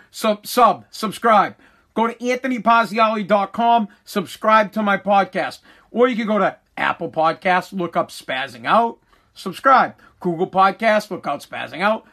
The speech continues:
subscribe. Pandora. I, I, I'm on all fucking podcast platforms.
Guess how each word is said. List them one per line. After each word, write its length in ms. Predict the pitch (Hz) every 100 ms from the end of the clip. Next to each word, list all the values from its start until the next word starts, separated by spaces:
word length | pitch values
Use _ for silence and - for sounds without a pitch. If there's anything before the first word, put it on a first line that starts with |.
| _
subscribe. 680 | - 233 - 277 277 175 - _ _ -
Pandora. 800 | - 220 220 247 254 214 139 - _ -
I, 180 | 170 - -
I, 160 | 202 202
I'm 140 | 226
on 120 | 285
all 180 | 294 311
fucking 360 | 214 269 240 202
podcast 440 | 226 214 208 190
platforms. 600 | - 190 - 185 151 -